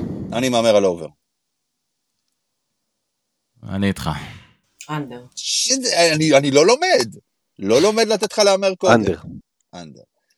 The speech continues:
Speaker 4: אנדר. הקהל, הקהל יפריע למשחק כל כך הרבה פעמים, שלשחקנים לא יהיה זמן להתחמם בכלל.
Speaker 1: והימור בונוס, שאם זה יקרה,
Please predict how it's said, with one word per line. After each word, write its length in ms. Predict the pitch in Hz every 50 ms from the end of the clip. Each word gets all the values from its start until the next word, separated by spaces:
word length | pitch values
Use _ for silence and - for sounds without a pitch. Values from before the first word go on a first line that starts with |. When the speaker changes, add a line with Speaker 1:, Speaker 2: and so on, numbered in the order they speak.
| _ _ _ _ _ - 107
Speaker 4:
אנדר. 280 | 117 104 98 92 90
הקהל, 400 | 95 - - 120 117 135 156 151 - -
הקהל 400 | 127 - - 135 135 151 160 151
יפריע 340 | 135 127 - - 151 147
למשחק 380 | 143 135 127 117 - - 139 -
כל 100 | - 127
כך 160 | - 143 127 -
הרבה 200 | 127 127 135 127
פעמים, 340 | - 131 120 123 143 143 120
שלשחקנים 600 | 123 113 107 - - 113 - 131 127 131 135 127
לא 60 | 127
יהיה 140 | 131 131 120
זמן 200 | 110 123 127 127
להתחמם 460 | 127 113 - - 110 104 123 131 120
בכלל. 240 | 98 - - - - _ _ _ - - _ _ _ _ _ _ _ _ _ _ _ _
Speaker 1:
והימור 1040 | 101 139 185 202 - _ _ _ _ _ _ _ _ _ - 175 196 233 262 247 220
בונוס, 600 | 254 254 254 247 240 226 196 - - - - _ _ _ _ _ _ _ _ _ _ _ _ _ _ _ _ _ _ _ _ _ _
שאם 280 | _ - - 156 160 156
זה 120 | 131 135
יקרה, 420 | 127 107 - - 110 110 104 104